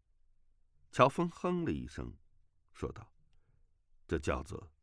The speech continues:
斩草除根。倘若换做了我，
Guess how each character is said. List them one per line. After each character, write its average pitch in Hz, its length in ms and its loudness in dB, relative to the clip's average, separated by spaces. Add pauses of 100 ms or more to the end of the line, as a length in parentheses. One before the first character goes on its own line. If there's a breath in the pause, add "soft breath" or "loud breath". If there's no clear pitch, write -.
(600)
斩 101 360 4
草 - 380 -14
除 - 320 -8
根。 104 220 2 (1400 loud breath)
倘 87 200 2
若 90 160 6
换 78 320 2
做 73 180 -2
了 65 100 -6
我， 58 460 -14